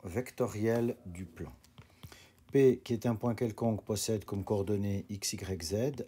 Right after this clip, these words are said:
A, le point d'ancrage, donnons-lui les coordonnées un, A deux, A trois. Les deux vecteurs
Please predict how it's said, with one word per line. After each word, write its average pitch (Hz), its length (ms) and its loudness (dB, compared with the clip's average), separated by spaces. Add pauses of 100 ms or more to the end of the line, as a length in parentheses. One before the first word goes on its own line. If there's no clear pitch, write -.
A, 117 380 0
le 107 160 -2
point 110 220 -2
d'ancrage, 104 840 -2
donnons-lui 104 480 -2
les 98 100 0
coordonnées 95 640 -4
un, 104 260 -4
A 95 100 -2
deux, 92 140 -4
A 87 120 -4
trois. 117 400 -4 (500)
Les 104 160 0
deux 113 180 0
vecteurs 117 600 0